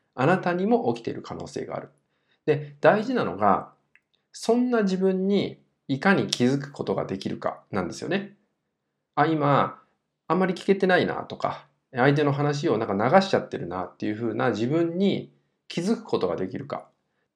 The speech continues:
そこで気づくことができると、え、こういう話は自分って流してしまうんだなとか、まあ、こういう話は自分の中で、例えばね、あ、これ聞いたことある話だなとか、え、この話知ってるなって言ったように、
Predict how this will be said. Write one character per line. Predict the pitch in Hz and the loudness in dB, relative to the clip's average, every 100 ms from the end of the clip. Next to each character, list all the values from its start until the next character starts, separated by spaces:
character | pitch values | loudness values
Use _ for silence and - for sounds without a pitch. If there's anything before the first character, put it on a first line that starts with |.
| _ | _
そ | - 185 | -6 -2
こ | 202 202 | 2 4
で | 226 190 | 4 4
気 | 143 | -2
づ | 160 196 | -2 -2
く | |
こ | 202 180 | -2 -2
と | |
が | 170 | -2
で | 170 | -2
き | 170 202 | 0 0
る | 196 | 2
と、 | 247 208 - - _ _ _ _ | 4 4 2 -2 _ _ _ _
え、 | 139 | -2
こ | 175 220 | 4 4
う | |
い | 233 | 4
う | |
話 | - 196 196 196 | 2 0 0 0
は | 160 156 95 120 | 0 0 -2 -4
自 | 117 131 | -4 -2
分 | 151 | 0
っ | |
て | 147 | 0
流 | 110 | 0
し | 120 196 - | 2 0 0
て | |
し | 196 107 | -4 -2
ま | 95 | -4
う | |
ん | 92 | -4
だ | - | -8
な | - - | -10 -14
と | - | -10
か、 | - - - _ _ _ _ _ _ | -8 -8 -10 _ _ _ _ _ _
ま | 135 | -4
あ、 | 135 | 4
こ | 185 202 | 8 8
う | |
い | 202 | 6
う | 196 | 2
話 | 185 180 - 175 | -2 -6 -2 -2
は | 175 127 95 - _ 131 | 0 -2 -6 -16 _ -6
自 | 139 | -2
分 | 175 175 | -2 -2
の | |
中 | 175 180 175 | -4 -4 -4
で、 | 180 180 104 - _ - | -4 -2 -2 -6 _ -2
例 | 123 107 | 4 4
え | |
ば | - | 4
ね、 | 196 - _ - | -4 -6 _ -6
あ、 | 120 113 | -2 -2
こ | - | 0
れ | 113 | 0
聞 | - 202 | 2 2
い | |
た | 202 | 2
こ | 190 | 2
と | 175 | 4
あ | |
る | 147 | 4
話 | 101 104 - | 0 -6 -6
だ | 104 | -8
な | 98 | -8
と | - | -8
か、 | - - - | -8 -10 -10
え、 | - 110 | -10 -2
こ | 143 | 0
の | |
話 | 147 147 139 | 2 0 -2
知 | - | -4
っ | 139 | -2
て | - 185 | 2 2
る | 180 | 2
な | 170 175 | -2 -4
っ | |
て | 175 196 | -6 -8
言 | - | -4
っ | |
た | 101 | -4
よ | 95 | -4
う | 98 | -4
に、 | 117 110 139 | -4 -4 -6